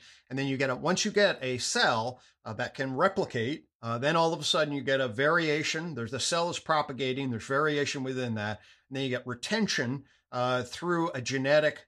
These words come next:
informational line that gives variation, then there's selection and retention. Um, and so the variation's coming from across mutations initially, and then that is what's called the modern evolutionary synthesis, which is the idea that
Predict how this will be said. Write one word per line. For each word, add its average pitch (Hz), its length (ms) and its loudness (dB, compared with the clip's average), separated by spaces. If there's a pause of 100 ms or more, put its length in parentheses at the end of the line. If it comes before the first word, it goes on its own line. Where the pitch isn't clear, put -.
informational 135 640 -4
line 113 500 -4 (260)
that 113 140 -12
gives 123 160 -6
variation, 147 680 0
then 113 160 -6
there's 113 100 -8
selection 143 540 -4
and 117 120 -6
retention. 107 600 -6 (300)
Um, 110 480 -4
and 113 160 -6
so 131 120 -2
the 117 60 -4
variation's 135 560 -2
coming 139 220 -4
from 120 160 -6
across 123 320 -6
mutations 156 600 -2
initially, 127 580 -4 (260)
and 123 120 -2
then 127 200 0
that 156 380 2
is 139 240 -6
what's 127 180 -6
called 139 240 -4
the 117 80 -4
modern 156 580 0
evolutionary 123 720 -4
synthesis, 127 760 -2 (260)
which 131 140 -8
is 127 120 -2
the 139 160 -2
idea 156 640 0
that 120 240 -4